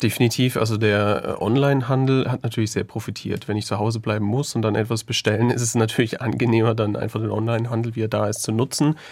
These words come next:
Das hat natürlich nochmal einen Push bekommen jetzt in den letzten Monaten und im Verlauf des Jahres.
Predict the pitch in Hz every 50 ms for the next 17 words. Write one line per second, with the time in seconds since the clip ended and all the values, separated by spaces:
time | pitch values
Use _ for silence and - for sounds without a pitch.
0 | - - - _ - 101 - - 110 - - 117 113 - 120 117 113 117 107 104
1 | 98 101 98 - - 151 - - - 135 - 131 127 120 120 117 113 - 117 113
2 | 113 110 110 107 - - 113 107 110 113 113 117 117 113 - 113 110 110 - 110
3 | 110 110 - 113 110 110 110 - - 117 110 107 107 110 - 110 110 - - 104
4 | 104 107 113 127 139 139 - -